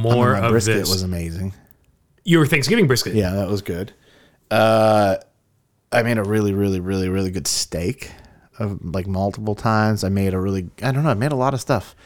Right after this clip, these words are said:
Speaker 2: Also have eaten at some pretty delicious places, but I don't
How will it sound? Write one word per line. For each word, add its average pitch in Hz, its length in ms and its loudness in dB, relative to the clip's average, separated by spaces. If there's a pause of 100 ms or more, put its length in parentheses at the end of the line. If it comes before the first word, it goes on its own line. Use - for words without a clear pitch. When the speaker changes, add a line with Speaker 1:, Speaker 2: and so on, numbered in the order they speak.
(200)
Speaker 2:
Also 127 680 4 (480)
have 123 300 0
eaten 107 380 -2
at 95 120 -6
some 104 180 -2
pretty 95 240 0
delicious 92 440 -6
places, 85 420 -6
but 90 260 -8
I 90 220 -8 (220)
don't 95 320 -4